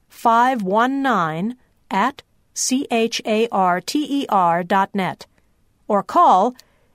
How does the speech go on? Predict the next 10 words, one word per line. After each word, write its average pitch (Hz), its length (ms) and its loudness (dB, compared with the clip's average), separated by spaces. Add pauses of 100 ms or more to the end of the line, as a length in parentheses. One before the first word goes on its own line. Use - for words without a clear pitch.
eight 254 200 -2
six - 260 -4
four, 208 460 0 (100)
eight 311 240 -4
two 330 180 -2
five, 180 600 0 (200)
zero 254 360 2
zero 185 500 0 (100)
zero 175 320 -2
six. - 480 -4